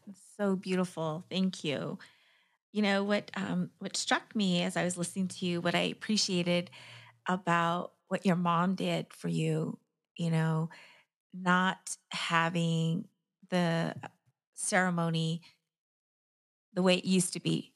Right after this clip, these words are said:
but she created a new sort of ceremony for just you and her. I could just, like, see,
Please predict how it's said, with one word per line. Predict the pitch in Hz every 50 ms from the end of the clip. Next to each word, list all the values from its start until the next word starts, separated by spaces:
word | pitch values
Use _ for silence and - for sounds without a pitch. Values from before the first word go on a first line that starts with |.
| _ _ _ _ _ _ -
but | 214 202 -
she | - - 220 190
created | - - - 220 220 208 208 208 226 247 214 190 165 175 170 175 - - _ _ _ _ _ _ _ _ _ _ -
a | - 180
new | 190 190 185 180 180
sort | 180 - - 180 180
of | 180
ceremony | 180 - 175 170 170 170 170 170 165 160
for | 165 - - 175 180 180 - -
just | - 175 - -
you | 185 185 180 175
and | 165 165
her. | 160 165 165 160 - - 185 - _ _ _ _ _ _ _ _ _ -
I | 214
could | 226 214
just, | 226 233 -
like, | - 240 185 - _ _ -
see, | - - - - 214 214 202 190 180 170 175 180 175